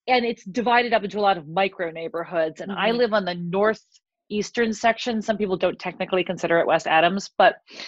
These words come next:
Speaker 1: the point about West Adams that is interesting is, um, it was a beautiful, it still is beautiful, um, kind of suburb of downtown, uh, with these, uh, pretty big mansions. Um, the Six Feet Under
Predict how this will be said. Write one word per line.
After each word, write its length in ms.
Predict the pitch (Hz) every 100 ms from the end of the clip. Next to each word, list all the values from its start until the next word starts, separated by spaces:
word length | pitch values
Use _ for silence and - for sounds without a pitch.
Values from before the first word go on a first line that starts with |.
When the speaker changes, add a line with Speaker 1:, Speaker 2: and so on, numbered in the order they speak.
| - 208 175
Speaker 1:
the 160 | 175 220
point 480 | - - 320 339 311
about 300 | 214 202 196
West 220 | 185 180 -
Adams 320 | 180 180 165
that 120 | 175
is 120 | 165 -
interesting 680 | 196 208 - 185 165 170 -
is, 380 | 180 175 165 - 175
um, 380 | 175 165 165 165 _
it 140 | 208 208
was 360 | 220 214 180 -
a 180 | 185 180
beautiful, 880 | 170 170 214 220 - - 190 185 180
it 100 | 185
still 160 | - 285
is 200 | 190 175 _ _ _
beautiful, 540 | 175 156 - 165 156 _ - - _ -
um, 320 | 180 180 175 -
kind 180 | - 202
of 100 | 170 _ _ -
suburb 500 | - 247 247 202 170
of 100 | -
downtown, 680 | 175 170 175 175 165 165 165 _ _ - _ -
uh, 80 | 185
with 140 | 185
these, 220 | 180 147 _ -
uh, 80 | 190
pretty 300 | - 262 226
big 360 | 214 202 175
mansions. 560 | 170 185 175 196 185 175 175
Um, 160 | 175
the 80 | 165
Six 300 | - 220 -
Feet 160 | 208 190
Under 380 | 160 165 196